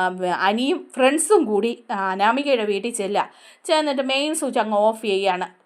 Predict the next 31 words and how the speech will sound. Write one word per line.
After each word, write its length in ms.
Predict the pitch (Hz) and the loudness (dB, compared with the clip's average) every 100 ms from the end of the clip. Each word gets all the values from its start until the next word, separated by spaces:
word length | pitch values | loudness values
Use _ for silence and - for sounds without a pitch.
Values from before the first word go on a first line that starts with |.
| - | 2
പതിവ് 480 | 233 226 220 285 269 | 6 6 4 2 2
പോലെ 220 | 208 208 | 0 0
തന്നെ 180 | 208 214 | 0 0
ഹെൽമെറ്റൊക്കെ 540 | 240 254 311 247 240 | 0 0 0 -4 -2
വച്ച് 260 | 226 214 233 | 0 0 0
കയറി 380 | 214 208 226 240 | 2 4 4 0
ചെന്ന്, 320 | 226 190 190 - - - - | -4 -4 -6 -8 -20 -20 -10
ആ, 80 | 220 202 202 202 202 | -2 2 2 2 0
നന്ദു 520 | 208 214 254 392 - - - | 0 0 2 0 -2 -6 2
സാധാരണ 440 | 220 226 240 240 | 2 4 2 0
കൊടുക്കാറുള്ളത് 600 | 226 202 240 233 202 196 | -2 -2 2 2 0 -4
പോലെ 300 | 196 196 196 | -2 0 0
തന്നെ 200 | 202 196 - | -2 -6 -2
അനിയും 400 | 262 269 262 240 | 0 0 -2 -4
ഫ്രണ്ട്സും 420 | 226 214 214 220 | -4 -6 -6 -6
കൂടെ 240 | 208 196 - - - _ | -4 -4 -8 -16 -20 _
വേണുവിനും 640 | 320 415 415 285 254 254 254 | -4 0 2 0 -2 -4 0
രേവതിക്കും 600 | 269 269 285 285 262 247 | 2 2 2 -2 -2 -4
അതുപോലെ 280 | 233 277 | -2 -2
അനാമികയ്ക്കിട്ടും 960 | 254 262 320 320 330 311 311 269 262 247 277 | 0 -2 -2 -2 -4 -6 -6 -6 -6 -6 0
അറഞ്ച 360 | 330 381 370 | 2 2 0
പുറഞ്ചം 500 | 254 226 233 262 254 | -6 -6 -6 -4 -6
കൊടുക്കുകയാണ് 440 | 196 185 196 220 175 | -6 -8 -6 -6 -6
കേട്ടോ. 280 | 160 165 - - - 220 | -8 -8 -10 -20 -16 -10
വേണുവിൻ്റെ 460 | 196 208 233 262 | -8 -8 -6 -4
ആണെങ്കിൽ 240 | 233 247 240 | -2 -4 -6
നെറ്റിയൊക്കെ 580 | 208 - 269 226 233 | -10 -8 -4 -2 0
പൊട്ടി, 400 | 226 226 208 226 208 | 0 -2 -4 -4 -2
കൈയൊക്കെ 380 | 160 175 190 220 | -4 -4 -4 -2
ആണെങ്കിലും 320 | 208 220 220 | -2 -2 -4
ഓടിഞ്ഞ്, 480 | 214 202 220 214 | -2 -4 -6 -10